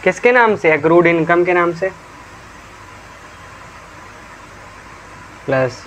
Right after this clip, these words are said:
plus zero plus zero plus zero, इसलिए हम जगह छोड़ के चलेंगे, हमें पता है कुछ ना कुछ हमें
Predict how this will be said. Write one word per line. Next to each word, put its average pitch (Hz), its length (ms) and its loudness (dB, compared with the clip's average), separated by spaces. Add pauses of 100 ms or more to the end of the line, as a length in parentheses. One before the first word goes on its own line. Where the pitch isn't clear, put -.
(120)
plus 127 200 -6
zero 127 360 -4
plus 120 320 -10
zero 127 360 -6
plus 120 280 -12 (120)
zero, 127 260 -6
इसलिए 165 340 0
हम 180 100 4
जगह 165 260 4
छोड़ 165 220 4
के 165 120 0
चलेंगे, 139 340 -2
हमें 147 180 -6
पता 131 220 -4
है 147 60 0
कुछ 139 200 -10
ना 135 100 -8
कुछ 131 140 -10
हमें 139 240 -8